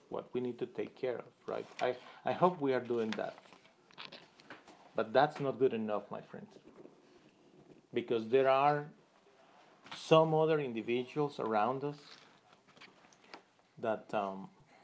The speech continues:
they could be trouble. They maybe were conquered by the evil. And now we are, we are looking at them, right, and we think, "Wow, I remember this person. I remember that person.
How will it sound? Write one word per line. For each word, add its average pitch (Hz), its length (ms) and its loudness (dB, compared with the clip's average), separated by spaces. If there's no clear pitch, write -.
they 127 120 4
could 127 200 -4
be 123 120 -4
trouble. 139 440 0
They 123 240 6
maybe 135 600 0
were 104 260 0
conquered 131 540 -4
by 98 180 -2
the 98 100 -8
evil. 101 420 -10
And 117 120 -4
now 131 280 6
we 131 220 4
are, 113 140 2
we 127 240 2
are 120 60 2
looking 123 440 -2
at 104 160 -6
them, 127 220 -2
right, 120 240 0
and 104 160 -4
we 107 60 -6
think, 107 400 -6
"Wow, 131 680 -6
I 127 100 -6
remember 139 500 -6
this 113 200 -10
person. - 380 -12
I 117 200 -14
remember 165 380 -6
that 110 260 -6
person. - 360 -10